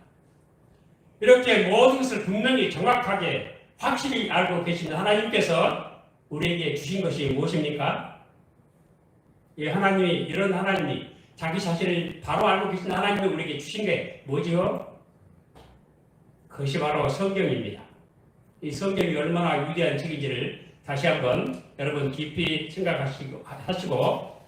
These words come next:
성경을 읽을 때 그냥 읽지 마시고, 아, 성경 속에서 꼭 빛을 얻게 해달라고, 바로 하나님을 보게 해달라고 기도하시기를 바랍니다. 두 번째로 하나님은 모든 피조물을 다 아십니다. 이것을 우리가,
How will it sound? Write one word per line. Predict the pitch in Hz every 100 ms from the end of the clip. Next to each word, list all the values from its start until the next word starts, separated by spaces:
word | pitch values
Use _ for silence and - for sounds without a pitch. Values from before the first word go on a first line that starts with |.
| - -
성경을 | 214 208 208 180 151
읽을 | 165 185 170
때 | 165 139 127
그냥 | 151 143 135
읽지 | 135 139
마시고, | 127 127 - - - - - _ - - -
아, | - 117
성경 | 147 180 175 147
속에서 | - 170 156 135 123 - - - _
꼭 | 147 151 160 -
빛을 | 165 185 160
얻게 | 143 143
해달라고, | 123 110 107 104 107 - _ -
바로 | - 120
하나님을 | 120 139 170 147 139 127
보게 | 127 143
해달라고 | 147 131 120 - - - - _
기도하시기를 | 143 143 156 - 151 131
바랍니다. | 127 131 143 135 123 120 123 - - - - - - - - _
두 | 214
번째로 | 262 262 220
하나님은 | 202 220 220 208 180 190 - - - -
모든 | 160 208 247 262 254
피조물을 | 254 240 214 190 -
다 | 139
아십니다. | 147 - 170 127 - - - - - _ _ _ _ -
이것을 | 160 190 202
우리가, | 170 160 156 139 131 -